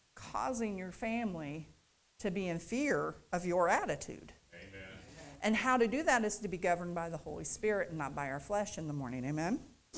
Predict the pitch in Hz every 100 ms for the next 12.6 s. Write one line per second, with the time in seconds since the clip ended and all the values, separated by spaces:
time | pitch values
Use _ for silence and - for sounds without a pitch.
0 | - - - - - - _ _ - -
1 | - 226 220 240 254 - 269 254 233 208
2 | 202 220 233 214 190 165 - - - -
3 | - 214 240 233 202 - - - - 233
4 | 214 - 233 233 226 190 170 147 - -
5 | _ _ 220 233 262 214 175 226 214 226
6 | 254 254 233 190 165 147 - - 190 196
7 | 220 294 - - - _ _ _ _ _
8 | _ _ 208 247 240 294 311 320 - 254
9 | 233 254 254 214 240 240 269 269 226 151
10 | - - _ _ _ _ _ _ _ 233
11 | 254 262 233 240 233 - - 196 202 185
12 | - - 277 240 165 160